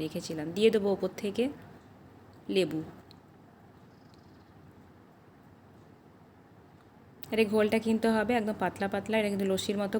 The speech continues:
ঘন হবে না। আর এটাতে যেহেতু চিনি দেওয়া নেই, তাই এটা পেট ভার হয় না, শরীরকে একদমই হালকা রাখে। গরমের মধ্যে খাওয়া কিন্তু খুবই উপকারী। এক গ্লাস পানিতে মোটামুটি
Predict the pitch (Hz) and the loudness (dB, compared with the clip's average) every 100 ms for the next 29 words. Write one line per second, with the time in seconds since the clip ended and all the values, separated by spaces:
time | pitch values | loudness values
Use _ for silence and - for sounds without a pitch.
0 | 214 180 185 208 196 202 262 - - - | -2 -2 -2 -2 -2 -2 -4 -8 -20 -20
1 | - - - - - 208 208 202 208 202 | -20 -20 -20 -16 -4 -2 0 2 2 0
2 | 202 208 208 226 226 226 226 240 262 240 | -2 0 4 6 8 6 6 4 2 2
3 | 202 196 185 185 190 190 190 - 208 196 | 2 2 0 0 0 0 0 -2 0 0
4 | 208 220 220 240 262 - - 202 190 196 | 0 -2 0 -2 -4 -16 -2 -2 2 0
5 | 175 180 214 220 214 208 220 220 220 254 | 0 -2 0 0 -2 0 0 0 0 -2
6 | 294 - - - - - - - - - | -2 -10 -20 -20 -20 -20 -20 -20 -20 -20
7 | - - - - - - 202 196 202 214 | -20 -20 -20 -20 -20 -10 2 4 4 0
8 | 208 190 208 220 202 208 214 247 247 220 | 0 -2 -2 2 2 2 -2 -2 0 0
9 | 185 208 202 214 220 220 285 - - - | 2 0 2 0 0 2 0 -2 -16 -20
10 | - - - - - - - - - - | -20 -20 -20 -20 -20 -20 -20 -20 -20 -20
11 | - - - - - - 226 208 202 226 | -20 -20 -20 -20 -20 -12 -2 0 6 6
12 | 226 - 208 208 226 233 208 214 214 208 | 6 2 0 2 2 4 4 2 2 2